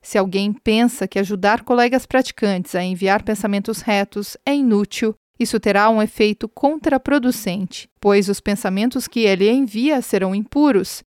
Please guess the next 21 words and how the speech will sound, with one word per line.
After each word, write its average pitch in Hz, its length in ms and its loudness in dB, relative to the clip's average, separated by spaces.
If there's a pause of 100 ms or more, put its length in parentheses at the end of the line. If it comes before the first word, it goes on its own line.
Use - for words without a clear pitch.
(180)
e 208 80 -2
neutralizarão 254 1080 2
os 233 120 -8
pensamentos 262 580 -4
retos 196 400 -4
gerais 226 500 0
no 262 140 -2
local. 214 500 0 (280)
A 294 80 -4
seguir, 208 580 0 (120)
um 240 140 -2
trecho 226 600 4
dos 185 200 -6
ensinamentos 196 680 -4
do 196 100 -2
mestre 196 580 -2
para 247 340 2
encorajar 240 800 2
os 208 120 -4
colegas 233 400 0
praticantes. - 960 -6